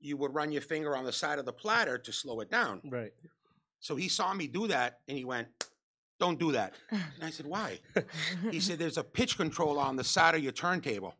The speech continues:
Speaker 1: If you're pushing it, it's because you need to, you know, make it go faster on the pitch
Speaker 2: Yeah.
Speaker 1: control.
Speaker 2: Mm-hmm.
Speaker 1: If you're slowing it down, it means that it's too fast and you need to slow it down." So, and I, I said, "Oh, wow, okay." So I went to work.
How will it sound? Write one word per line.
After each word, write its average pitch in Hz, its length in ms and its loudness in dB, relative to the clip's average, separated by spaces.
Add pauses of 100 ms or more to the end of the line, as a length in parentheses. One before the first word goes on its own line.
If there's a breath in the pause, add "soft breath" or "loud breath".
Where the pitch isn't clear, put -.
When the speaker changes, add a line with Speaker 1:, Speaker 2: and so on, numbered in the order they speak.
(420 loud breath)
Speaker 1:
If 151 240 -2
you're 160 120 2
pushing 180 480 6
it, 139 100 4
it's 143 100 2
because 151 360 -2
you 151 60 0
need 156 240 0
to, 143 100 -2 (680)
you 165 100 0
know, 135 240 4
make 151 220 0
it 165 100 -4
go 165 140 0
faster 190 460 2
on 143 120 0
the 123 60 -6
pitch 240 220 0
Speaker 2:
Yeah. 262 100 -4
Speaker 1:
control. 120 340 2
Speaker 2:
Mm-hmm. 139 300 -12
Speaker 1:
If 151 220 0
you're 135 160 2
slowing 208 440 0
it 151 140 -6
down, 165 600 2 (280 soft breath)
it 160 140 -4
means 175 280 2
that 160 140 0
it's - 140 -2
too 202 180 -2
fast 180 380 4
and 156 100 -2
you 160 60 2
need 151 220 0
to 147 100 0
slow 123 320 0
it 123 100 -4
down." 139 360 4 (960 loud breath)
So, 139 480 0 (580)
and 131 120 -2
I, 127 120 2 (180)
I - 60 -18
said, - 160 -12
"Oh, 110 40 -8
wow, 120 380 0
okay." 143 340 -2
So - 140 -4
I 123 60 0
went 151 240 -2
to 151 80 -6
work. 165 320 -2